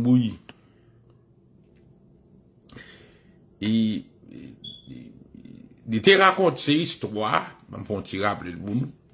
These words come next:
Se istwa yon, yon, yon fèm. Yon fèm ki gon baskou ladan li. E pi, nan baskou a, gen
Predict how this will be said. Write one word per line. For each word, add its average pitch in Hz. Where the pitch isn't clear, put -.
Se 135
istwa 139
yon, 120
yon, 104
yon 120
fèm. 185
Yon 107
fèm 139
ki 123
gon 110
baskou 107
ladan 95
li. 233
E -
pi, 220
nan 110
baskou 110
a, -
gen 143